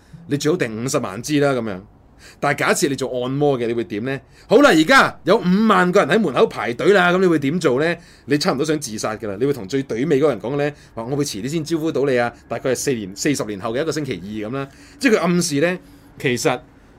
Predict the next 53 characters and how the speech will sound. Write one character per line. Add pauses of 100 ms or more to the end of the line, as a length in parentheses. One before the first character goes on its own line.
(140)
其
實
無
論
係
工
作
還
是
係
創
業
呢， (480)
有
冇
諗
過 (180)
係 (140)
可
以
scalable，
即
係
可
以
個 (180)
規
模
變
大
呢？ (260)
其
實
呢
段
說
話
呢，
當
日
俾
我
都
幾
大
impact
嘅，
因
為
大
家
知
道